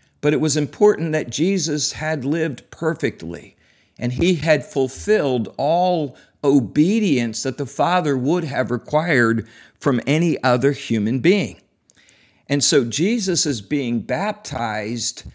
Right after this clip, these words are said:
in order to have perfectly fulfilled the will of the Father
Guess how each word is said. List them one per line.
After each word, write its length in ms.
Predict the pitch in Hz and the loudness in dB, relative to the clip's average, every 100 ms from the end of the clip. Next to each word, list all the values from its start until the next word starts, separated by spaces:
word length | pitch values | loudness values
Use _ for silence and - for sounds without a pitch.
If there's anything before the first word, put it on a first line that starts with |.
| _ _ - | _ _ -4
in 200 | 139 - | -4 0
order 380 | 151 175 190 185 | 2 4 4 2
to 260 | 185 165 147 | 2 -2 -2
have 360 | 135 123 - | -4 -6 -8
perfectly 920 | - 190 196 202 190 - 180 175 160 - | -12 -4 -2 0 -2 0 0 0 -2 -12
fulfilled 1040 | _ 139 120 - - 156 170 175 165 143 - _ | _ -2 -2 -4 -6 -2 0 0 -2 -4 -12 _
the 120 | 120 | -4
will 600 | 101 127 165 175 170 - - | -2 -2 -2 0 -2 -4 -2
of 200 | 143 110 | -2 -2
the 120 | 117 | -6
Father 600 | - 135 147 143 135 | -6 -4 -2 0 0